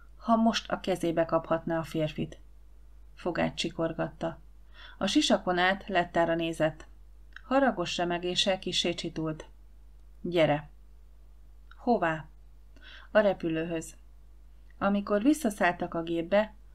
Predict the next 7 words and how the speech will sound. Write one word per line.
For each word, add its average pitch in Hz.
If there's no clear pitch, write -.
a 196
férfi 208
ujjaival 185
mutatta 180
egyezményes 180
jelüket, 156
kapcsolját. 156